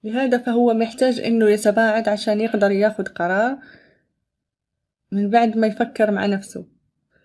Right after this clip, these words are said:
ففعلا هو اتسحب من العلاقة، يعني هو ما طلعش مرة واحدة، هو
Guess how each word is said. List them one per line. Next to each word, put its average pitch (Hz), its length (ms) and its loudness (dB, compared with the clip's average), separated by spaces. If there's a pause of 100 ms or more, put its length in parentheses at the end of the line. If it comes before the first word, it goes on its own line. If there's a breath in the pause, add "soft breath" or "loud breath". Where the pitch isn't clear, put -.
(180)
ففعلا 277 440 4
هو 285 160 6
اتسحب 277 420 2
من 277 120 2
العلاقة، 254 480 0
يعني 214 280 2
هو 302 460 2
ما 277 120 0
طلعش 285 580 4
مرة 240 380 2
واحدة، 202 300 2
هو 240 480 2